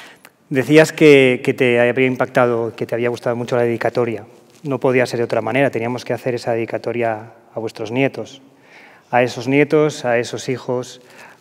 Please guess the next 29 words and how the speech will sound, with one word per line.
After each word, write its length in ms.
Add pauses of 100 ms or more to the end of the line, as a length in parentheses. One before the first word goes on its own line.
como 240
a 80
esa 560
sobrina 800 (220)
que 100
Jorge 340
no 120
pudo 220
conocer, 480 (540)
a 100
toda 140
esa 140
generación 520
que 100
ha 40
perdido 560
a 300 (480)
sus 180
familiares 640
y 60
que 80
han 80
perdido 320
mucha 280
vida 260
porque 260
el 80
terrorismo 400
decidió 460